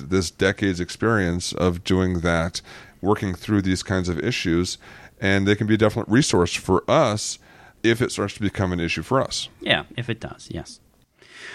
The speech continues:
Speaker 2: All right, well, I have to head out, Eric. I have to go see a movie, and it's the last night that it's playing in the imax theater on the big screen, digital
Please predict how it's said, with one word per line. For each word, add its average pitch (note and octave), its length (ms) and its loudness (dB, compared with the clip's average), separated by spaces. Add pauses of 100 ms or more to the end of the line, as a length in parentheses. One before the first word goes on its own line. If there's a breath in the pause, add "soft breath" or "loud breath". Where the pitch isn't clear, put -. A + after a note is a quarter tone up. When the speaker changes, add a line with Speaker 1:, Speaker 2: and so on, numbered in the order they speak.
(140)
Speaker 2:
All C3 80 6
right, A#2 200 4
well, D3+ 300 4
I E3 160 4
have F#3+ 200 -2
to C#3+ 120 0
head C3 220 -2
out, B2+ 280 0
Eric. F2+ 300 -4
I G2+ 60 0
have B2 140 0
to G#2 80 -8
go F#2 180 -6
see F2+ 240 -10
a F2 60 -6
movie, G2+ 640 -2
and G#2 140 -2
it's F#2 180 -6
the G#2+ 120 -4
last D#3 520 2
night B2+ 300 4
that A2 140 4
it's G#2+ 180 0
playing A#2 540 0
in G#2 400 0
the G2 80 -4
imax A#2 640 4
theater A2 560 4
on A2 300 0
the G#2 100 -6
big A#2+ 400 -2
screen, A2 540 2
digital A2 720 -2